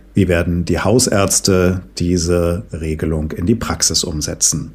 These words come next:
Gleich starten wir ins erste Gespräch mit Philosophieprofessor Julian Nieder-Rümelin. Der war mal Kulturstaatsminister unter Gerhard Schröder. Mit dem werden wir sprechen über die schwierige Abwägung zwischen Lebensschutz und Freiheitsrechten. Gleich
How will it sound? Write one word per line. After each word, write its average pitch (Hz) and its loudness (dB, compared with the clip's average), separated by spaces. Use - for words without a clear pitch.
Gleich 156 2
starten 113 2
wir 110 6
ins 95 4
erste 95 2
Gespräch 131 2
mit 117 4
Philosophieprofessor 107 2
Julian 98 4
Nieder-Rümelin. 90 4
Der 82 -2
war 76 0
mal 76 -4
Kulturstaatsminister 82 0
unter 82 -4
Gerhard 76 -6
Schröder. 156 4
Mit 92 0
dem 90 4
werden 87 2
wir 82 2
sprechen 85 0
über 82 0
die 107 4
schwierige 135 4
Abwägung 82 2
zwischen 85 2
Lebensschutz 98 2
und 123 4
Freiheitsrechten. 78 -2
Gleich 113 2